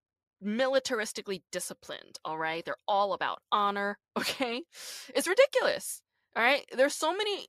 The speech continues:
aspects about this show that also reminded me of Kim Un-suk's Goblin, right? Which came out five years prior to this show, but there were so many overlaps, in-,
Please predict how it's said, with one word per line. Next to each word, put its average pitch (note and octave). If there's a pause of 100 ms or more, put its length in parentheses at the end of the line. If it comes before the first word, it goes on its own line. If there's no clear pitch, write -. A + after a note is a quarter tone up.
(140)
aspects B3+
about G3+
this F#3+
show F3
that F#3+
also F3+
reminded E3
me E3
of C#3
Kim F3
Un-suk's F3
Goblin, D#3 (300)
right? D3 (120)
Which -
came D#3
out D3+ (300)
five A3+
years G3+
prior F#3
to E3+
this D3
show, C#3+
but D#3+ (320)
there A#3
were D4
so B3+
many B3+
overlaps, E3+
in-, F#3+